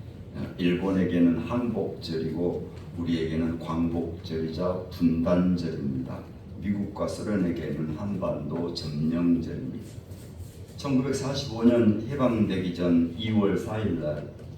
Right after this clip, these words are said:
소련의 얄타에서 미국, 영국, 소련이 회담을 합니다. 그 회의 주제는 제이 차 세계대전을 일으킨,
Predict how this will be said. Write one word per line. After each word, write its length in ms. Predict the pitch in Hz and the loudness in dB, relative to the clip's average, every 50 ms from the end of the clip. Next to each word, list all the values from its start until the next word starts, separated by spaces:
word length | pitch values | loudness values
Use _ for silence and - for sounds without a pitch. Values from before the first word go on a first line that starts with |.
| - | -14
소련의 760 | - - - - - 226 226 104 - - 92 90 - - - - - - - - - - | -8 -6 -4 -2 2 4 4 4 4 4 0 0 -2 -2 -6 -12 -12 -14 -14 -14 -6 -2
얄타에서 1000 | - - 85 82 - - - - 101 101 98 90 87 85 90 98 98 90 - - - - - - - | 0 2 2 0 -2 -4 -2 0 2 2 2 2 0 -2 0 0 0 0 -2 -4 -8 -12 -14 -8 -4
미국, 680 | 85 85 95 101 104 104 - 101 104 95 82 - - 87 | -2 0 2 2 2 2 2 2 0 0 -2 -4 -4 -2
영국, 580 | 85 85 82 87 90 90 87 87 98 101 98 95 | -2 0 2 2 0 0 0 0 0 -2 -4 -6
소련이 800 | - - 87 - - 104 104 98 92 92 98 90 - - - - - - - - - - - | -8 -8 -6 -4 -2 0 0 0 0 0 2 0 -2 -2 -4 -8 -12 -14 -14 -14 -14 -12 -8
회담을 480 | - 113 117 107 98 90 87 87 85 | -4 -2 0 2 4 4 2 2 0
합니다. 480 | 80 80 85 82 78 76 76 78 78 - - - - | 2 4 4 4 4 2 -2 -2 -4 -6 -8 -10 -12
그 300 | - - - - - 104 | -12 -12 -10 -8 -8 -4
회의 260 | 113 120 117 113 107 | 0 2 2 4 4
주제는 640 | - - - - 87 90 90 90 98 104 92 - - - - - - - - - - - - - | 2 0 -2 0 0 2 2 4 4 2 2 0 -2 -4 -8 -10 -12 -14 -14 -14 -16 -16 -14 -8
제이 400 | - - 98 95 98 104 104 110 | -2 0 2 2 2 0 0 -2
차 260 | - - 113 107 110 | -2 -2 -2 0 0
세계대전을 1120 | 107 120 127 120 117 117 117 110 110 104 101 95 95 95 95 90 90 87 87 92 87 85 | -2 -2 -2 -2 0 0 0 0 0 0 0 0 0 0 2 2 2 2 2 2 0 0
일으킨, 560 | 87 90 87 - - 117 117 120 117 113 - | 0 -2 -2 -4 0 2 4 4 4 2 -2